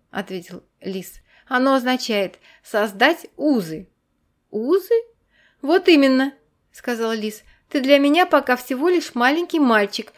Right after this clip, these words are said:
точно такой же, как сто тысяч других мальчиков. И ты мне не нужен, и я тебе тоже не нужен. Я для тебя только лисица,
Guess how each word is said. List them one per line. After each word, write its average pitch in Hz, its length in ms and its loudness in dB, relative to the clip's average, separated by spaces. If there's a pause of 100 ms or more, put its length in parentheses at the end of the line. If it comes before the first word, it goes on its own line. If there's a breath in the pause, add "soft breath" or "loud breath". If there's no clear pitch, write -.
(220 soft breath)
точно 254 360 -2
такой 240 360 0
же, 285 80 -4
как 214 200 -10
сто - 220 -4
тысяч 262 400 -6
других 247 400 -6
мальчиков. 196 560 -4 (260 soft breath)
И 285 120 -4
ты 349 180 2
мне 214 400 -2
не 339 180 0
нужен, 196 420 -2 (260 soft breath)
и 330 100 0
я 277 220 2
тебе 202 260 -6
тоже 220 400 -2
не 196 160 -6
нужен. 185 340 -8 (400 soft breath)
Я 262 140 4
для 262 160 4
тебя 285 300 4
только 311 340 -2
лисица, 294 640 0